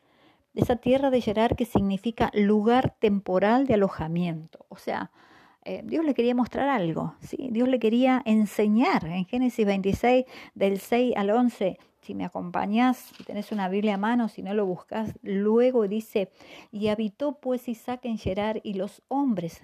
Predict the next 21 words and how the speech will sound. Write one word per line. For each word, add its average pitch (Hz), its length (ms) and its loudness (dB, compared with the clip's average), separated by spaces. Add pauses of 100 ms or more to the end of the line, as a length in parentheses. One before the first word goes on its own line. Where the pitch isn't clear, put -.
(120)
de 196 120 -2
aquel 226 260 -4
lugar 226 300 0
le 233 120 -2
preguntaron 202 680 -4
acerca 202 420 -6
de 190 120 -4
su 190 140 -10
mujer, 185 380 -2
y 220 120 -2
él 208 120 0
respondió, 185 960 -2 (920)
'Es 226 440 -2
mi 180 160 -10
hermana'". 175 640 -8 (760)
¿Sí? 202 480 -8 (400)
Entonces 202 640 -6
él, 226 440 2 (1600)
él, 214 380 2 (580)
dice 202 300 -6
que 196 160 0